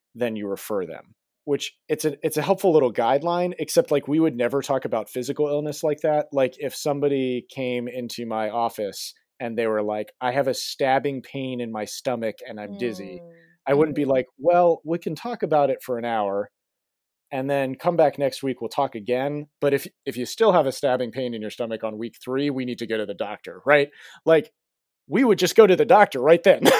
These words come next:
Speaker 1: <laughs> right? <laughs> Like, we would start with the doctor.
Speaker 2: Mm-hmm.
Speaker 1: But then
Speaker 2: Mm-hmm.
Speaker 1: I'm still that person's chaplain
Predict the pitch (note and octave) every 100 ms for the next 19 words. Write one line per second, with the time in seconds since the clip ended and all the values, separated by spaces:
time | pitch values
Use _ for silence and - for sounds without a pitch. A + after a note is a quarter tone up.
0 | G4 D5 C#5+ D#4 - C4+ - D4+ - C#4+
1 | F#4 E4 C5 D4+ B3 - D#4+ F4+ - C#4
2 | - - F#4 - C#4+ C4 G3 - A3+ A3
3 | G#3+ D#3 G#3 F#3 G#3 G3 G3 G3+ G3+ F#3+
4 | F#3 G#3+ G3+ G3+ F#3+ F3+ G3 G3 E3 -
5 | F#3 F3 D3+ C#3+ - D#3+ D3 - A#2 G#2+
6 | - F3 E3+ D3 G#2+ F#2 D3